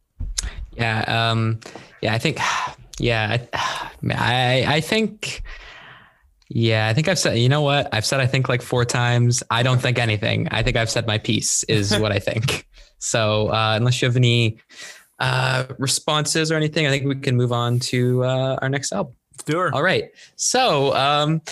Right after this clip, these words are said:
Speaker 1: in a, in a freak turn of events, going up against,
Speaker 2: <laughs>
Speaker 1: uh, Leonard Cohen's Song of Love and Hate is Carly Rae Jepsen's, uh, th-, also third studio album, Emotion.
Speaker 2: Ooh.
Speaker 1: Which,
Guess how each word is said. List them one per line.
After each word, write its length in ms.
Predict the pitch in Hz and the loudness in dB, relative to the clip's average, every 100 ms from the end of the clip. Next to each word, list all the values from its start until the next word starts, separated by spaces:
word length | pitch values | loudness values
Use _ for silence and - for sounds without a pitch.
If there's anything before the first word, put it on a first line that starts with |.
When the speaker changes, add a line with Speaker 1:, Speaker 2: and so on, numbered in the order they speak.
| - - | -16 -6
Speaker 1:
in 100 | 170 | 0
a, 60 | 175 | 2
in 140 | - 180 | 2 0
a 20 | |
freak 400 | - 262 285 - | 0 0 0 0
turn 200 | - 139 | 0 2
of 80 | 117 | 4
events, 520 | 113 113 110 127 - | 4 2 0 -2 -4
going 320 | - 151 151 | 0 0 2
up 160 | 139 143 | 0 0
against, 560 | 139 127 123 123 - | 0 2 2 0 -2
Speaker 2:
<laughs> 80 | 156 | 0
Speaker 1:
uh, 400 | 123 117 113 117 120 | 2 2 2 2 2
Leonard 320 | 123 123 123 | 2 2 0
Cohen's 560 | - 139 135 131 127 | 0 0 2 2 2
Song 260 | - 131 127 | 2 2 2
of 80 | 123 | 2
Love 160 | 131 | 2
and 100 | 120 | 2
Hate 360 | 113 139 170 - - - _ | 2 2 0 -4 -20 -20 _
is 340 | 131 135 135 131 | 0 2 2 0
Carly 340 | - 240 285 | -2 0 0
Rae 140 | 262 247 | 0 0
Jepsen's, 920 | - 247 - - 165 165 170 165 - _ _ - | 0 -2 -2 0 2 2 2 2 -2 _ _ -4
uh, 100 | 123 | -4
th-, 380 | 127 - - - - | -4 -10 -4 -4 0
also 480 | 151 254 - 214 | 0 2 0 2
third 360 | 131 - 123 123 | 2 2 2 4
studio 520 | - 139 127 120 113 | 2 2 4 4 4
album, 480 | 110 110 117 123 156 - | 2 2 4 4 2 0
Emotion. 540 | 165 233 285 - 98 98 127 | 0 0 0 0 0 -2 -6
Speaker 2:
Ooh. 640 | 214 330 123 120 113 98 - | -8 -6 -4 -4 -4 -6 -2
Speaker 1:
Which, 500 | 151 147 - - | -2 0 -4 -4